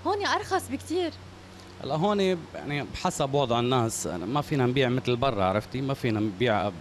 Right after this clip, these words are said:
Speaker 2: بخمسة وعشرين وثلاثين ألف، هون ما حدا بياخد، يعني معظمهم هون نازحين من سوريا، يعني، و-، و-، أوضاعنا المادية ما بتسمح له يشتري، إذا، إذا عنده عيلة يشتري كيلين يحط خمسين ألف، ما في،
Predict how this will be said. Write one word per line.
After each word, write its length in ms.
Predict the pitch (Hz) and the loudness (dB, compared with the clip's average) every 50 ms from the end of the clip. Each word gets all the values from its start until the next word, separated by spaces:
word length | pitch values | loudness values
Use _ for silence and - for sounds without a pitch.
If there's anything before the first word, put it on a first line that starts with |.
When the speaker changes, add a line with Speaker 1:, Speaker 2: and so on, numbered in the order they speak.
| - - | -10 -12
Speaker 2:
بخمسة 320 | - - 120 120 - 139 131 | -6 -4 -4 -2 0 2 4
وعشرين 380 | 127 110 101 - 113 131 135 | 4 4 2 0 0 0 2
وثلاثين 480 | 120 107 - - 107 101 - 135 127 104 | 2 2 2 2 0 2 2 0 0 2
ألف، 300 | 87 127 120 - - - | 2 0 0 0 0 -2
هون 120 | 143 147 | 0 0
ما 60 | 175 170 | 0 0
حدا 240 | - - 190 185 | 0 2 2 2
بياخد، 440 | 180 185 196 185 170 - 127 110 98 | 4 4 4 2 2 0 -2 -2 -2
يعني 480 | 101 98 104 120 131 139 143 135 127 127 | -4 -4 -4 -4 -6 -6 -6 -4 -2 0
معظمهم 500 | 143 156 156 147 139 143 147 147 139 139 | 2 4 4 4 4 4 2 2 4 4
هون 340 | 143 151 151 143 143 135 101 - - - - - - - - - - - - - - - - - - 73 76 73 - 62 - | 2 2 2 0 -2 -4 -6 -8 -12 -16 -18 -16 -16 -16 -16 -16 -16 -18 -18 -18 -18 -16 -16 -14 -12 -12 -12 -12 -12 -6 -2
نازحين 500 | 135 170 160 143 - - 175 170 139 127 | 0 0 0 0 0 2 2 4 4 4
من 100 | 123 123 | 4 4
سوريا، 500 | - - 131 143 143 135 113 101 98 98 | 4 4 4 4 4 4 4 2 2 0
يعني، 180 | 92 98 101 104 | -2 -4 -4 -4
و-، 440 | 110 110 120 123 127 123 101 - | -6 -6 -6 -8 -8 -8 -8 -6
و-، 1160 | 78 76 82 95 - 58 53 - - - - - - - - - - - - - - - - - | -6 -6 -6 -6 -8 -8 -10 -10 -12 -12 -14 -14 -16 -16 -16 -18 -18 -18 -16 -14 -14 -10 -4 -2
أوضاعنا 440 | 127 123 123 147 147 147 139 135 123 | -2 0 2 2 4 4 4 4 4
المادية 420 | 120 120 120 120 120 139 151 135 | 4 4 4 2 2 4 4 4
ما 120 | 123 127 131 | 4 2 2
بتسمح 360 | - 120 - - 160 147 135 | 0 -4 0 0 2 2 4
له 80 | 120 | 2
يشتري، 440 | 113 110 104 - 143 131 110 104 104 | 2 2 2 0 0 0 2 0 0
إذا، 180 | 104 104 107 98 - - - - - - - | -2 -2 -4 -6 -8 -12 -16 -16 -12 -8 -6
إذا 160 | 123 120 131 | -2 2 2
عنده 300 | 127 139 156 156 143 135 | 4 4 4 4 4 4
عيلة 200 | 139 151 151 131 | 4 4 4 4
يشتري 320 | 120 113 - - 151 139 123 | 2 2 2 2 2 0 2
كيلين 300 | - 120 120 131 139 135 | 2 0 0 2 0 0
يحط 200 | - 147 - - | -2 -4 -4 -2
خمسين 360 | - 120 117 - - 139 131 | -2 0 0 0 -2 -2 0
ألف، 180 | 127 156 151 - 165 | 0 -2 -2 0 -2
ما 100 | 160 143 | -2 -2
في، 80 | - | -2